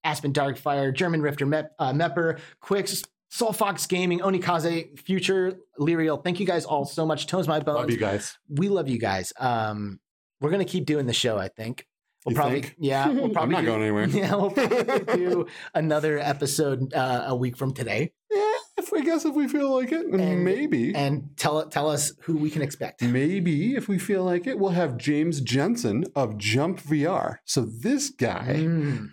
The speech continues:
Speaker 2: this guy, um, has taken skydiving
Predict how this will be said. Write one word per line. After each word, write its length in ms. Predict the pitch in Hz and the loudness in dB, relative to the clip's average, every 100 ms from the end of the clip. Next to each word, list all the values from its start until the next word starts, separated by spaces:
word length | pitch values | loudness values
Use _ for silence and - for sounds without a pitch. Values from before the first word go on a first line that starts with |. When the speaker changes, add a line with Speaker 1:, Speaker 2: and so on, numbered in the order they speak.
| - | -2
Speaker 2:
this 240 | 196 208 | -2 0
guy, 640 | - 135 117 113 110 110 110 _ _ _ | 0 2 4 2 2 0 -4 _ _ _
um, 300 | 135 113 107 | 0 2 2
has 200 | 104 131 | 2 0
taken 360 | - 147 143 113 | 0 0 0 0
skydiving 1120 | - - - 131 170 160 120 95 92 92 92 | 0 -2 0 2 2 2 0 0 0 -2 -4